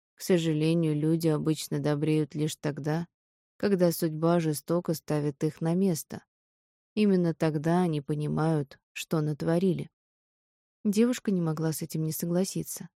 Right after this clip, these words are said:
И, конечно же, для Нитара Эш оказался просто идеальным вариантом, даже если учитывать тот факт,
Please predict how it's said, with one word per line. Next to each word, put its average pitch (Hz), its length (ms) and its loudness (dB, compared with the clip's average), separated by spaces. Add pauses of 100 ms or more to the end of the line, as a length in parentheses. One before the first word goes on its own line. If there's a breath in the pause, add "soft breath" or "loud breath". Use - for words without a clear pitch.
(960)
И, 190 160 -2
конечно 175 640 2
же, 170 280 -6 (180)
для 175 200 2
Нитара 170 680 0 (180)
Эш 180 280 0
оказался 160 580 0
просто 165 480 0
идеальным 156 580 0
вариантом, 147 720 -2 (360)
даже 160 380 2
если 151 220 -2
учитывать 147 640 -2
тот 151 200 -4
факт, - 520 -4